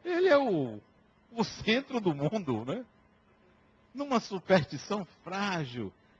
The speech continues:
extremamente frágil. Pra não fa-, pra não dizer de outros momentos na vida que, ao invés de encarar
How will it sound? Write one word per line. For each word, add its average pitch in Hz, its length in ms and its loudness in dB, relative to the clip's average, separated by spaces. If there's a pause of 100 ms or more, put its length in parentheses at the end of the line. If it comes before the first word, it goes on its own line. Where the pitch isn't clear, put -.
(120)
extremamente 139 880 -8
frágil. 113 280 -10
Pra 302 140 8
não 302 160 0
fa-, 180 200 2
pra 208 220 0
não 143 140 0
dizer 113 460 -2 (680)
de 277 120 4
outros 269 420 10
momentos 165 480 4
na 127 160 4
vida 180 360 0
que, - 140 2
ao 247 160 4
invés 160 440 2
de 151 100 -4
encarar 151 760 0